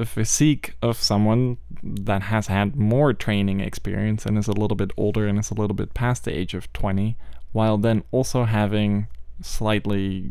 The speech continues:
younger, youthful looking skin, although as a twenty-year-old you can't get a whole lot more youthful looking than that probably already. Um, but it could maybe have a slight positive effect, um,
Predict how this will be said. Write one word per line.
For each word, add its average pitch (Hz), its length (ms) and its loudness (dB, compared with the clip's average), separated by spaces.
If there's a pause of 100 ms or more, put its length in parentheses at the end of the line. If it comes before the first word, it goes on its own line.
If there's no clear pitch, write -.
(120)
younger, 104 640 2
youthful 113 320 0
looking 101 320 0
skin, 127 320 0
although 104 260 0
as 107 120 2
a 104 60 0
twenty-year-old 110 720 2 (300)
you 107 100 0
can't 104 300 2
get 98 160 -2
a - 20 -2
whole 101 240 0
lot 101 260 -2
more 101 160 0
youthful 120 380 0
looking 107 300 2
than 98 140 2
that 92 200 -2
probably 98 340 -2
already. 131 460 2 (640)
Um, 101 720 2
but 113 340 2
it - 140 -4
could 120 220 0
maybe 120 300 4
have 98 240 2
a 101 100 0
slight - 580 0 (240)
positive 95 560 0
effect, - 480 -4 (140)
um, - 400 -2